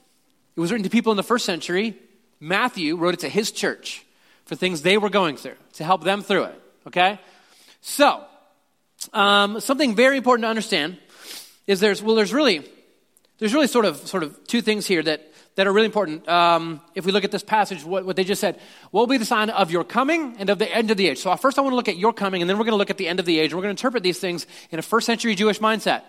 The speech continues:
and maybe look at them a little differently, okay? And I'll, I'm gonna give you a lot of information this morning, and I'm sorry, but it'll be podcasted, and go back and listen to it, take notes, whatever you want, write fast. Um, so, um,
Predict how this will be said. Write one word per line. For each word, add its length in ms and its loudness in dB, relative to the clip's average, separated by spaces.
and 180 -8
maybe 280 2
look 160 0
at 40 2
them 80 0
a 40 -2
little 160 2
differently, 500 -6
okay? 380 0
And 160 -2
I'll, 400 2
I'm 80 -6
gonna 160 2
give 160 2
you 100 2
a 20 2
lot 260 2
of 60 -6
information 440 -8
this 140 -10
morning, 260 -8
and 40 -8
I'm 60 -12
sorry, 460 0
but 120 -4
it'll 100 -2
be 100 -2
podcasted, 580 -6
and 100 -8
go 80 -4
back 200 0
and 100 -10
listen 220 -12
to 160 -4
it, 260 -8
take 140 -10
notes, 180 -6
whatever 160 -2
you 60 0
want, 180 -8
write 180 -8
fast. 380 -8
Um, 420 2
so, 400 2
um, 640 4